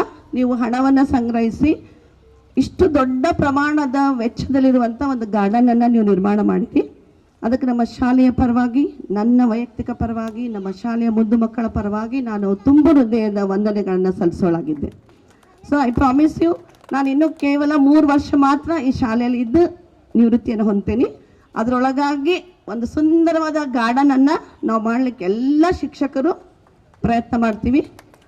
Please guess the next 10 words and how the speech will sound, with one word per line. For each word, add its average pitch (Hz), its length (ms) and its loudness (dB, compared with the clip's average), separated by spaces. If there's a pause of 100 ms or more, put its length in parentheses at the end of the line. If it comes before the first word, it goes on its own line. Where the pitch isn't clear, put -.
(100)
ಅದು 233 180 0
ಸುಂದರವಾಗಿ 262 560 2
ಕಂಗೊಳಿಸ್ಬೇಕು 262 800 0
ನಮ್ಮ 247 180 -2
ಶಾಲೆಯನ್ನ. 254 720 -2 (520)
ಅದು 233 360 -2 (840)
ಇನ್ನೂ 294 320 6 (300)
ಹೆಚ್ಚು - 440 0 (360)
ರೋಡಿಗಿರುವಂಥ 262 520 2
ಶಾಲೆ 262 540 -2